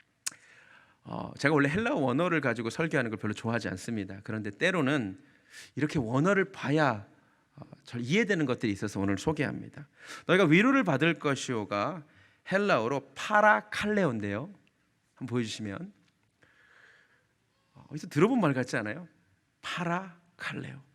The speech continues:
혹시 여러분 파라클레이토스라고 들어보셨어요? 보혜사 성령님을 파라클레이토스라고 하는데 비슷하죠? 바로 이 단어에서 온 거예요. 파라는 뭐뭐뭐 곁에, 옆에, 칼레오는 부르다예요. 애통하는 자, 자기의 죄를 인하여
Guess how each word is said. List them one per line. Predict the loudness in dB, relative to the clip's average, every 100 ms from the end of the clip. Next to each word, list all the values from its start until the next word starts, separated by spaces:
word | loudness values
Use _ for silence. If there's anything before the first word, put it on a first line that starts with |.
| _ _
혹시 | -8 0
여러분 | 0 0 -6
파라클레이토스라고 | 0 4 4 2 -4 -20 -12 -2 2 2 0 -2 -4 -2 0 0
들어보셨어요? | 0 -2 -2 -6 -8 -10 -10 _ _ _ _ _
보혜사 | -4 -2 -2 -4 -2 -2 -2 -4 -20 -12
성령님을 | -4 -2 -2 -2 -2 -2 -4
파라클레이토스라고 | -4 0 0 0 -2 -2 -2 -6 -12 -6 -6
하는데 | -6 -8
비슷하죠? | -6 -2 0 0 2
바로 | 2
이 | 4
단어에서 | 6 4 4 -2
온 | -6
거예요. | -6 -10 -16 -20 _
파라는 | 0 4 6 4 -2 -6 -18 -20 _ -6
뭐뭐뭐 | 0 2 2 2 0 -2
곁에, | -8 -10 0 0 0 -4 -20 _ -4
옆에, | 0 0 -2 -4 -4 -6 -18 -20 -20 -10
칼레오는 | 0 4 4 4 2 -2 -6 -12
부르다예요. | -4 2 4 4 2 -6 -18 _ _ _ -20 2
애통하는 | 4 6 6 8 4 0
자, | -6 -10
자기의 | 0 0 4 2
죄를 | 4 8 8 10 6 6 2 -6 2
인하여 | 6 8 8 6